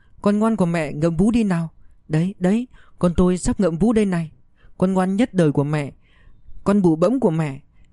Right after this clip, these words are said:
Con bú hết bầu sữa này rồi con chạy đi chơi tu hú với trẻ con cho mà xem."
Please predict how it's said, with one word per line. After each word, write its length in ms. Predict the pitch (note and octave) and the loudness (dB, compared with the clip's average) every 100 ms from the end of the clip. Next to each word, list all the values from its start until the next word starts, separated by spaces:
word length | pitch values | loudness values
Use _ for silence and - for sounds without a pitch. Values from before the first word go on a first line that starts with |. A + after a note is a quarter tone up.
| _ | _
Con 340 | F3+ F#3 F#3 | 0 0 -2
bú 100 | F3+ | -2
hết 260 | G3+ B3+ - | 0 -2 0
bầu 160 | E3 | 0
sữa 160 | E3+ A#3 | 2 0
này 300 | G#3+ E3 D3+ C#3+ | 0 -2 -4 -4
rồi 100 | E3 | -2
con 220 | G#3+ A3 | 0 0
chạy 240 | - D#3+ | -2 -2
đi 160 | D3+ G3+ | 0 -2
chơi 220 | - G3+ | 2 0
tu 220 | G3+ A3 | 2 2
hú 300 | G#3 A3+ A#3 G#3 | 4 2 0 -2
với 100 | A#3 | 0
trẻ 200 | D#3+ C3+ | 0 0
con 260 | G3 A3 | 0 0
cho 100 | G#3+ | 0
mà 180 | G#3 D#3+ | 0 0
xem." 320 | G3+ A3 G#3+ | 0 -2 -4